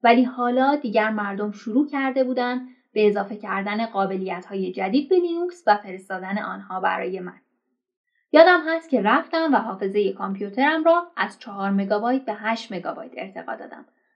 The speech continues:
تا حافظه کافی برای کارها داشته باشم. همچنین به بازار رفتم و یک کمک پردازنده ریاضی هم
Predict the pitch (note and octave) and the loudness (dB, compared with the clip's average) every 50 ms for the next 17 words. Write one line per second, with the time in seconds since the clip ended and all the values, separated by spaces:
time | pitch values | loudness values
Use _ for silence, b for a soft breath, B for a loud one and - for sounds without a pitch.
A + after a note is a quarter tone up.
0 | _ - B3 A3+ A#3 A#3+ A#3 B3 G#3+ G#3 B3 A#3+ G#3+ G3 G3 - F#3+ G3+ G#3 - | _ -2 0 2 2 2 2 0 0 0 2 2 2 0 0 0 -4 -2 0 0
1 | E4+ F4+ C#4+ C4+ C4 C4 C4+ C4+ C4 - B3 A3 A3 A3 G#3+ G3+ - - F#3+ - | 2 4 4 4 4 0 0 -2 -2 -2 -2 -2 -2 -2 -4 -6 -6 -6 -8 -8
2 | - F#3+ E3+ - - - - - _ _ _ _ _ _ _ _ _ _ _ _ | -8 -10 -10 -10 -12 -20 -20 -20 _ _ _ _ _ _ _ _ _ _ _ _
3 | _ _ _ _ - B3+ B3+ B3 B3+ B3 G#3+ G#3 G3+ G3 G3 G3+ F#3+ G3 G3 G3+ | _ _ _ _ 4 6 6 6 6 2 2 2 2 2 0 0 0 0 0 2
4 | G3 B3+ D4+ E4 E4+ D#4+ D#4 D#4 - D4+ C#4+ B3 G#3 F#3+ A3 B3 B3 - - F#3 | 4 6 6 6 4 0 -2 -2 -2 0 0 2 4 4 2 2 0 -2 -6 -6
5 | F#3 G3 G3 - - G3 G3 G3 G3 F#3+ F#3 F#3 F3+ F#3 F#3+ F#3+ F#3+ F#3+ F3+ F#3+ | -6 -6 -8 -8 -8 -6 -4 -4 -2 -4 -4 -6 -6 -6 -6 -6 -6 -6 -4 -2
6 | A3 G3+ G3 G3 F#3+ A#3+ C#4 D#4 E4 E4 | -2 0 0 0 2 2 2 2 2 0